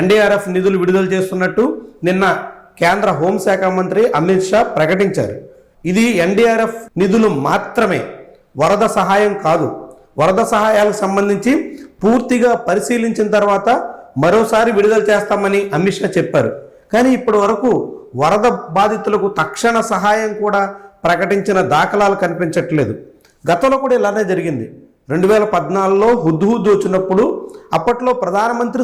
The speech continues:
స్వయంగా పర్యటించారు. విశాఖపట్నంలో ఆయన వచ్చి వెయ్యి కోట్ల రూపాయల వరద సహాయం, వెయ్యి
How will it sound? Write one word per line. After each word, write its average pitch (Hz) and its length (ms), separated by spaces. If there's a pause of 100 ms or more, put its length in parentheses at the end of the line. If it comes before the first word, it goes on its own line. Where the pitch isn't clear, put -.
స్వయంగా 247 540
పర్యటించారు. 208 600 (600)
విశాఖపట్నంలో 226 720 (100)
ఆయన 196 240
వచ్చి 254 220 (500)
వెయ్యి 208 280
కోట్ల 240 240 (100)
రూపాయల 214 380
వరద 190 200 (120)
సహాయం, 202 400 (520)
వెయ్యి 214 200